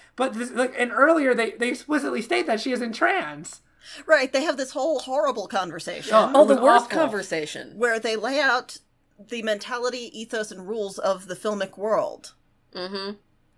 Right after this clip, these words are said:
Speaker 3: Where, uh, a man who puts on a dress and gets his sexual kicks that way is a transvestite.
Speaker 2: Well, a straight man.
Speaker 3: Excuse, a straight man. A man trapped in a woman's body, to use the
Speaker 2: Er, no, a
Speaker 3: par-
Speaker 2: woman.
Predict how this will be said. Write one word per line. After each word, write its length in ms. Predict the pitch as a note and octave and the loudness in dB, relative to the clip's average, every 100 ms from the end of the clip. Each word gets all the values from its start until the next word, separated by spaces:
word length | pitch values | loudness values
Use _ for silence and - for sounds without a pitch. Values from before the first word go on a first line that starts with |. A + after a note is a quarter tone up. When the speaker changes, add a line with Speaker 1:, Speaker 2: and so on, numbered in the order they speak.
| _ _ _ _ - - - - - | _ _ _ _ -20 -20 -20 -20 -10
Speaker 3:
Where, 680 | G3 G3 F#3+ F#3 F3+ E3+ C#3 - | 4 8 8 8 6 4 0 0
uh, 280 | F#3 E3+ D#3+ - _ _ _ _ - | 4 6 4 0 _ _ _ _ 0
a 160 | G3 | 0
man 400 | F#3 F#3 G3 G3+ | 2 4 6 4
who 160 | G#3 A3 | 2 -6
puts 280 | G#3 A3 - | -4 -4 -2
on 140 | A3+ | -2
a 80 | A#3 | -4
dress 320 | G#3 F#3+ F#3+ | 2 2 2
and 100 | G3 | -4
gets 140 | F3+ F3+ | -8 -8
his 120 | F3 | -6
sexual 360 | G3+ G3 G3+ G3 | -6 -4 -6 -4
kicks 260 | F#3+ F3+ | -6 -4
that 180 | F#3+ E3+ | -2 0
way 220 | D3+ D#3+ | 0 -2
is 120 | D3+ E3+ | -4 -6
a 100 | D#3+ | -8
transvestite. 640 | - D#3+ E3+ E3+ E3 G3+ | -6 -6 -4 -4 -2 -2
Speaker 2:
Well, 100 | C#3+ | -2
a 60 | - | -4
straight 460 | - G#3 G3+ - E3 | -8 -6 -4 -4 -8
man. 240 | - - - | -10 -12 -12
Speaker 3:
Excuse, 560 | F3+ - - - - - | -10 -10 -14 -16 -16 -12
a 60 | - | -12
straight 380 | - E3 - | -4 -6 -6
man. 320 | G#2+ D2+ G1+ - _ _ - - - - - - - - - | -12 -14 -14 -18 _ _ -20 -20 -20 -20 -20 -20 -20 -20 2
A 320 | G3+ F#3+ F#3+ F#3 - _ | 4 6 4 0 -2 _
man 340 | G3 G#3+ A3+ | 0 2 2
trapped 300 | A3 A#3 A3+ | 2 0 0
in 100 | G3+ | -2
a 120 | G3+ F#3+ | -4 -2
woman's 360 | G3 G#3 G#3 | 0 0 -2
body, 380 | G3+ G#3+ F3+ E3+ | 2 4 4 2
to 160 | F3+ E3+ | -6 -10
use 140 | E3 | -10
the 100 | F3 | -8
Speaker 2:
Er, 120 | A3+ G#3+ | -8 -6
no, 100 | A3+ | -8
a 40 | |
Speaker 3:
par- 220 | G3 F3+ | -2 -2
Speaker 2:
woman. 320 | G3+ A3 G#3 | -2 -8 -12